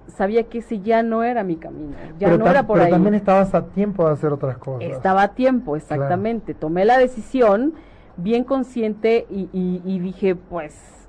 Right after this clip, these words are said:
Speaker 1: a ver qué, no, no a ver qué pasa, sino voy a poner todo para que ocurran nuevas cosas, ¿no? Y así fue. Y ha estado difícil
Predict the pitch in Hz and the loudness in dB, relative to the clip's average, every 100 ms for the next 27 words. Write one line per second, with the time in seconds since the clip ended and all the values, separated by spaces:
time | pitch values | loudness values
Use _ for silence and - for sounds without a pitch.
0 | - - 160 175 185 202 202 190 214 285 | -12 -6 0 0 -2 -4 -4 -2 0 0
1 | 240 285 302 294 285 - 190 175 160 180 | 2 0 2 0 -2 -4 -4 -4 -8 -6
2 | 175 175 208 226 233 208 196 185 - 220 | -4 -2 -2 -2 -2 -2 -2 -2 0 0
3 | 208 226 - - - - _ 160 151 - | 2 0 -4 -14 -20 -20 _ -8 -6 -8
4 | - 277 320 220 185 165 160 - 120 - | -4 0 0 0 0 -2 -4 -14 -20 -20
5 | - - 175 233 - - - - 220 226 | -20 -16 -12 -12 -16 -20 -20 -6 -4 -2
6 | 285 - 427 175 - - - - 240 269 | -4 -2 -4 -4 -10 -20 -20 -12 2 2
7 | 311 - 392 320 - 254 240 220 220 | 2 2 2 2 -2 -4 -6 -4 -6